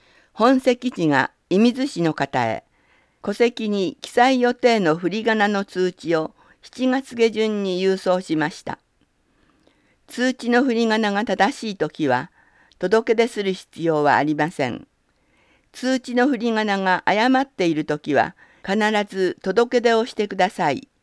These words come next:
詳細は、広報七月号をご覧ください。本籍地の市、区、町村によって通知時期が異なりますが、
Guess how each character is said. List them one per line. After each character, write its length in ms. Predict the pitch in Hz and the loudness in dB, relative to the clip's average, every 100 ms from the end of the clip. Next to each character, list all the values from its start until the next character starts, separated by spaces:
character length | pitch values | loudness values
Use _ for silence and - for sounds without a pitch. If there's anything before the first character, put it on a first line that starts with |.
| _ _ _ _ _ _ _ _ _ | _ _ _ _ _ _ _ _ _
詳 240 | - 220 226 | -2 0 0
細 320 | 202 202 185 | 0 0 0
は、 260 | 170 165 - _ _ _ | 0 0 -6 _ _ _
広 280 | 262 254 254 | 0 0 0
報 260 | 190 156 156 | 2 2 2
七 280 | - 233 233 | -4 -6 -4
月 320 | 240 - 220 | -4 -6 -4
号 400 | 214 202 190 165 | -2 0 2 0
を 60 | |
ご 120 | 107 175 | 2 2
覧 220 | 175 190 | 2 0
く 100 | 175 | -4
だ 140 | 160 | -4
さ 220 | - 135 | 0 0
い。 120 | 120 - _ _ _ _ _ _ _ _ _ _ _ | 0 -6 _ _ _ _ _ _ _ _ _ _ _
本 280 | 226 254 262 | 0 2 2
籍 300 | 240 240 233 | 0 -2 -6
地 180 | 165 156 | -2 2
の 240 | 120 - _ _ _ - | 2 -2 _ _ _ -20
市、 420 | - 240 214 - _ | -8 -4 -4 -6 _
区、 320 | 220 196 - _ | -4 -2 -4 _
町 200 | 226 226 | 2 2
村 260 | 247 190 165 | 2 0 2
に 200 | 151 139 | 2 2
よ 100 | 147 | 0
っ 60 | |
て 360 | - - 127 - _ _ | -4 -2 -2 -4 _ _
通 280 | - 226 247 | -8 -2 -2
知 220 | 247 226 | -4 -6
時 120 | 214 233 | -6 -6
期 160 | 156 | -4
が 160 | 151 - | -4 -4
異 220 | 156 185 | -4 0
な 160 | 208 196 | 0 0
り 120 | 180 | 0
ま 140 | 180 | -2
す 140 | - 139 | -2 -4
が、 220 | 123 | -4